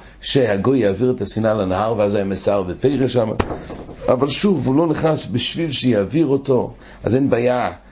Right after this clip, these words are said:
או את הגזירה של חובש השיוטים, או מיר לעכו. אז כתוב שבתלמוד חכם, ככה, ואשי אמר, שתלמוד חכם, אה, הרומא זה רק איסור דרבנן, ובתלמוד חכם הרומא מותר.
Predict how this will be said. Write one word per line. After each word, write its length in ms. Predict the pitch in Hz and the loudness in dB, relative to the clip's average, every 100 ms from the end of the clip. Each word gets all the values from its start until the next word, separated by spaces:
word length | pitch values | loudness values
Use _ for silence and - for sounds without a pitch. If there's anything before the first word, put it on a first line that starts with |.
| - | -4
או 120 | 95 | 0
את 120 | 95 98 | 2 0
הגזירה 440 | 85 101 139 107 | 0 2 2 0
של 180 | - 92 | -2 -2
חובש 340 | 123 117 90 | 0 -2 -2
השיוטים, 640 | 90 92 101 139 131 110 95 | -2 2 2 2 2 0 0
או 180 | 110 | 0
מיר 220 | 101 95 87 | 2 2 2
לעכו. 340 | 85 82 - - - - - | 0 -4 -10 -18 -4 -4 -4
אז 80 | - | -2
כתוב 360 | - - 214 196 | -2 2 2 2
שבתלמוד 480 | 123 104 107 101 | 0 2 2 0
חכם, 440 | - 180 190 127 107 | 0 0 0 -2 0
ככה, 320 | 135 139 110 | 0 0 -2
ואשי 340 | 104 127 135 110 | 0 0 0 0
אמר, 300 | 117 123 104 - - - | 2 0 -2 -8 -20 -12
שתלמוד 400 | - - 104 98 | -8 -2 0 0
חכם, 520 | - 196 143 123 107 - - - - - - - - | 0 0 0 -2 -2 -8 -16 -20 -20 -20 -20 -12 0
אה, 200 | 98 98 | 2 2
הרומא 300 | 95 151 165 | 2 2 2
זה 140 | 101 113 | 0 0
רק 220 | 131 139 | 0 -2
איסור 200 | 135 123 | -2 0
דרבנן, 360 | 92 87 120 | 0 0 0
ובתלמוד 300 | 139 117 110 | 0 -2 -4
חכם 260 | 147 165 143 | -2 -2 0
הרומא 280 | 117 135 131 | 0 0 2
מותר. 320 | 123 - | 0 0